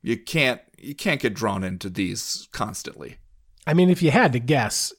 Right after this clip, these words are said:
Speaker 2: it seems as though Paul Felder ha-, already had reason to believe that Alexander Rakic perhaps
Speaker 1: Yes.
Speaker 2: did not appreciate his commentary.
Speaker 1: Yeah.
Speaker 2: Otherwise,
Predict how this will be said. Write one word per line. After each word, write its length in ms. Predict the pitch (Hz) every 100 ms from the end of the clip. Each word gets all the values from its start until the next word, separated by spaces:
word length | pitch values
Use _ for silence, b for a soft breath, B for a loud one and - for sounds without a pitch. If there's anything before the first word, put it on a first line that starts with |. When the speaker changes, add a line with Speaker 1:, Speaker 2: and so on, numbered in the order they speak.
| _
Speaker 2:
it 160 | 160 131
seems 360 | - 226 165 147
as 160 | 131
though 200 | 147 127
Paul 320 | - 196 147
Felder 500 | - 208 170 123 123
ha-, 200 | - 165 -
already 500 | 185 202 180 175 147
had 280 | 160 143 135
reason 320 | 139 131 127
to 80 | 123
believe 380 | 123 131 123 113
that 120 | 117
Alexander 520 | 120 117 117 131 117
Rakic 400 | 123 127 123 -
perhaps 300 | 143 135 131
Speaker 1:
Yes. 80 | 113
Speaker 2:
did 120 | 131
not 140 | 135 135
appreciate 480 | 135 165 - 147
his 140 | 151 135
commentary. 560 | 160 139 135 131 131
Speaker 1:
Yeah. 80 | 143
Speaker 2:
Otherwise, 580 | 190 185 165 151 135